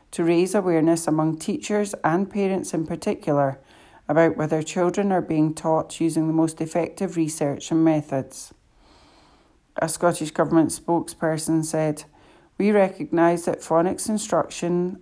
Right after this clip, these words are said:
is an important part of a successful literacy strategy which should include all five pillars of literacy.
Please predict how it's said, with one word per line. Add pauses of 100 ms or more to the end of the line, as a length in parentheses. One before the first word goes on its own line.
(140)
is
an
important
part
of
a
successful (440)
literacy
strategy
which
should
include
all
five
pillars
of
literacy.